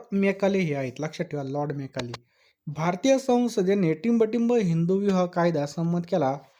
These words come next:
तर एकोणीसशे पंचावन्नमध्ये बघा, हा संमत केला. कधी? एकोणीसशे पंचावन्नमध्ये.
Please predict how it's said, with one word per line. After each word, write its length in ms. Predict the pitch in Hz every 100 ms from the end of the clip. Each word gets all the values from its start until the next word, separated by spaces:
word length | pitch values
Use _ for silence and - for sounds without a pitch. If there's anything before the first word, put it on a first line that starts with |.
| _ _ _
तर 60 | 175
एकोणीसशे 440 | 202 233 233 226
पंचावन्नमध्ये 840 | 214 220 220 208 226 220 214 214 180
बघा, 320 | 185 160 170 - _ _ _ -
हा 140 | 165 175 -
संमत 300 | - 160 143
केला. 260 | 139 135 135
कधी? 220 | 156 151
एकोणीसशे 320 | 151 156 165
पंचावन्नमध्ये. 760 | 151 139 139 127 123 127 123